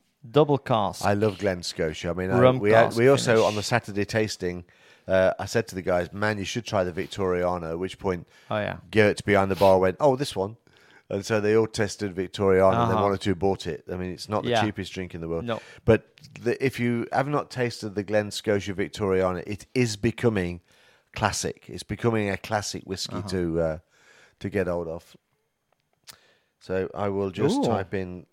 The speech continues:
Speaker 2: Glen Scotia and we'll see whether
Speaker 1: Marzipan.
Speaker 2: Yes, very much so.
Speaker 1: Oh.
Speaker 2: Very
Speaker 1: Okay.
Speaker 2: much so.
Speaker 1: Hmm. That has a very peculiar nose.
Speaker 2: It does.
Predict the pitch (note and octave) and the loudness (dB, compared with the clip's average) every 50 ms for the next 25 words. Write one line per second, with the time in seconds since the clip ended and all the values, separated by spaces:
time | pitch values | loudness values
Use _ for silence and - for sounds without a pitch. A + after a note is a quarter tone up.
0 | _ - - G2 F#2 F#2 F#2 - - - - F#2+ F#2 F2+ - - - F2 F2 G2+ | _ -12 -8 -6 -6 -6 -6 -10 -12 -8 -4 -4 -4 -4 -4 -6 -8 -6 -6 -6
1 | A#2 A2+ A#2+ C#3 F#3+ G#3+ F#3 F3 D3+ F2 E2+ F2 G#2 G#2 G2+ G2 G2+ - _ _ | -2 0 2 4 4 4 2 0 -2 -2 -2 -4 -4 -4 -6 -6 -10 -12 _ _
2 | _ _ _ _ _ _ _ - A#2 B2+ B2 - - - - - - C3 G#2+ F2+ | _ _ _ _ _ _ _ 0 2 2 2 2 0 -4 -6 -6 -8 -10 -6 0
3 | G2 B2 B2+ C3 B2+ A#2+ A2 G2 - - - - - G2 F2+ F2 E2 D#2+ - _ | 4 4 6 6 6 4 2 0 -2 -4 -6 -6 -2 -2 0 0 -2 -4 -8 _
4 | _ _ _ _ - A2+ B2 D#3+ F#3+ D#3+ A#2+ G#2+ G#2 G#2 G2+ G2+ G2+ G2+ - _ | _ _ _ _ -8 -4 -2 0 0 0 0 0 0 0 -2 -2 -4 -6 -10 _
5 | _ _ _ _ _ _ _ _ _ _ _ _ _ _ - F2+ F2 G2+ G#2 G#2 | _ _ _ _ _ _ _ _ _ _ _ _ _ _ -20 -6 0 4 4 4
6 | G#2+ G#2 A#2 A#2 A2+ C3+ G3+ C4 A#3 - F2 E2+ E2 D#2+ D#2+ D#2 D2 _ _ _ | 4 2 0 0 0 -2 -2 -4 -6 -4 -4 -2 -2 -2 -4 -8 -12 _ _ _
7 | _ _ _ _ _ _ _ _ _ _ _ _ - A#2+ C#3+ E3+ D3 A2 F#2+ F#2 | _ _ _ _ _ _ _ _ _ _ _ _ -10 -6 -2 -2 -2 -2 -2 -4
8 | F#2 F#2 F#2+ F2 E2+ E2+ E2+ _ _ _ _ _ _ _ _ _ _ _ _ _ | -6 -6 -6 -8 -10 -12 -16 _ _ _ _ _ _ _ _ _ _ _ _ _
9 | _ _ _ _ _ _ _ _ - E3+ E3+ D3+ C3+ A2+ A#2 A#2 G#2 G#2 A2 C#3+ | _ _ _ _ _ _ _ _ -6 -4 -4 -2 -2 -2 -2 -4 -4 -4 -4 -2
10 | D#3 E3 E3 D3+ - - - - - - F3+ G3 G3 F3+ C3+ A#2 G#2 F#2+ G#2 G#2+ | 0 0 0 -2 -2 -6 -14 -14 -10 -4 0 0 2 2 2 0 0 -2 -4 -8
11 | G#2+ A2+ A#2+ A#2+ - - - - _ - G2 F#2 F#2 G#2+ G#2 F#2 - - - | -8 -8 -10 -12 -14 -14 -16 -16 _ -8 -6 -2 0 0 0 -2 -4 -8 -12